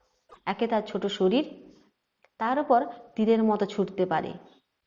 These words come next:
তাই তাকে আটকাতে গেলেই সে পাঁকাল মাছের মতো পিছলে বেরিয়ে যায়। তার খেলা দেখে মিশন স্কুলের ছেলেরা কেমন যেন ভ্যাবাচ্যাকা হয়ে গেল, অর্থাৎ পাঁকাল মাছ যেমন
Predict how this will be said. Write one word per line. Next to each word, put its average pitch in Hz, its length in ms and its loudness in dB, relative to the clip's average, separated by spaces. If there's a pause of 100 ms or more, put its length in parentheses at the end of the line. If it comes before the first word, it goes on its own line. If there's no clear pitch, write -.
(560)
তাই 311 180 0
তাকে 339 260 4
আটকাতে 262 560 2
গেলেই 254 340 2
সে 247 320 2 (300)
পাঁকাল 247 320 6
মাছের 240 380 0
মতো 220 540 -4
পিছলে 220 340 6
বেরিয়ে 175 360 6
যায়। 151 240 -4 (560)
তার 196 160 -4
খেলা 202 280 2
দেখে 202 220 -2
মিশন 202 360 -2
স্কুলের 196 340 -2
ছেলেরা 190 380 0 (300)
কেমন 220 320 -2
যেন 226 220 -2
ভ্যাবাচ্যাকা 190 540 -2
হয়ে 160 260 -6
গেল, - 200 -6 (600)
অর্থাৎ 233 240 -8
পাঁকাল 220 380 0
মাছ 214 340 0
যেমন 233 320 -2